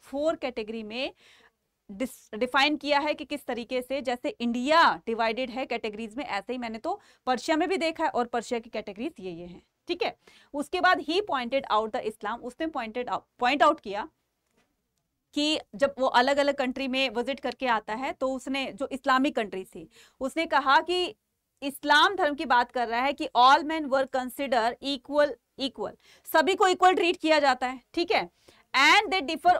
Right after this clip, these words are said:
only there the observ-, observance, observance of the pity, उसमें कोई कैटेगरी नहीं बनाई हुई है, ठीक है। इस्लाम धर्म में या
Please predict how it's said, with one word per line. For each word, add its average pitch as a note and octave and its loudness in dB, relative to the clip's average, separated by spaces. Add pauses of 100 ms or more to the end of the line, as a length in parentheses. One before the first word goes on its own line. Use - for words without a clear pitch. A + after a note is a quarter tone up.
only D#4+ 4
there D#4+ 6
the D4 6
observ-, C4 2
observance, A#3+ -2 (280)
observance C#4+ 0 (380)
of B3 -2
the D4 0
pity, - -8 (880)
उसमें F#4+ 0
कोई G#4 6
कैटेगरी G4 4 (320)
नहीं D4+ 2
बनाई D4+ 4
हुई G#3 -4
है, F3 -10 (200)
ठीक D#4 -2
है। - 6 (100)
इस्लाम C4+ 4
धर्म C#4 0
में B3 -2
या C#4 2